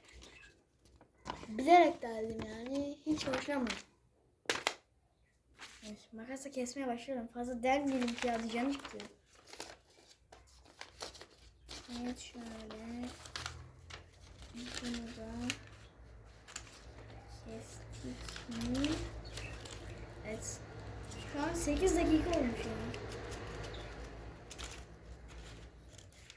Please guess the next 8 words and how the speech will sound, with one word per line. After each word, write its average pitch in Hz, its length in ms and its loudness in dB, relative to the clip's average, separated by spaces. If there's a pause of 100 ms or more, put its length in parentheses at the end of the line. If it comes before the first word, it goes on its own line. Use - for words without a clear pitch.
(360)
Şöyle 247 560 -4
kestik. - 760 -2 (1040)
Kesmeyi 254 420 2
de 226 60 0
seviyorum 233 400 -2
yani. 202 200 -14 (1700)
Evet. - 340 -4 (1400)
Karşınızda 294 760 8